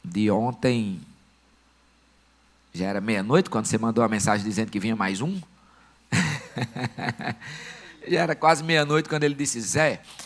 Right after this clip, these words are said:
vai mais um com a gente." Aí eu disse: "Tá bom." Peguei o colchão, botei na sala e eu tinha que vir buscar um amigo aqui, querido, duas horas no aeroporto.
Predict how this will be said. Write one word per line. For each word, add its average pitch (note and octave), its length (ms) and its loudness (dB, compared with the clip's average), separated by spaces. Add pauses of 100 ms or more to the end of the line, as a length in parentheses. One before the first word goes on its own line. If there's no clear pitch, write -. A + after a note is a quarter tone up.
(120)
vai C3 280 4
mais D#3 360 4
um C3+ 220 -6
com D3 120 -4
a C#3+ 100 -2
gente." G#2+ 420 -6 (100)
Aí - 120 -12
eu A2+ 40 -8
disse: - 140 -14
"Tá - 100 2
bom." F#3+ 240 2
Peguei A#2 240 -2
o B2 80 0
colchão, B2+ 380 -4
botei B2 300 -4
na C#3 120 -6
sala C#3 440 -2 (560)
e A2+ 720 2 (640)
eu A#2 100 -2
tinha A2+ 220 -6
que A2+ 160 -6
vir A#2 120 0
buscar G#2+ 440 -2
um G#2+ 100 -2
amigo G#2 320 -4
aqui, G#2+ 240 -4
querido, G2 500 -6 (140)
duas C#3+ 300 4
horas A2+ 240 2
no A#2+ 100 -6
aeroporto. D#3 580 0